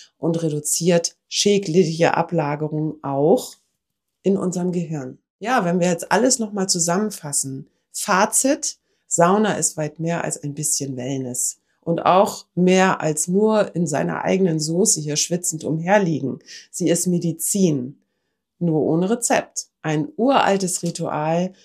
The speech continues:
das moderne Wissenschaft bestätigt. Hitze stärkt das Herz, Hitze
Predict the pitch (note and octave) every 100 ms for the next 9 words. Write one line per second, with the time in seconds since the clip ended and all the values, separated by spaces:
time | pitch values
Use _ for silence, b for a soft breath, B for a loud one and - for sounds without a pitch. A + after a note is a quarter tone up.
0 | b - E3 E3+ D#3+ D#3 D3+ F3 D3+ D3+
1 | E3+ - D3+ - - D3 C#3 C3+ - -
2 | - - _ _ _ _ _ _ A#3+ B3
3 | - A#3 - F#3 F3 D3+ D#3 F#3 G3 A#3+
4 | D#4 - - _ _ _ _ - G#3+ G3+
5 | - F3+ E3+ E3 D#3+ D#3+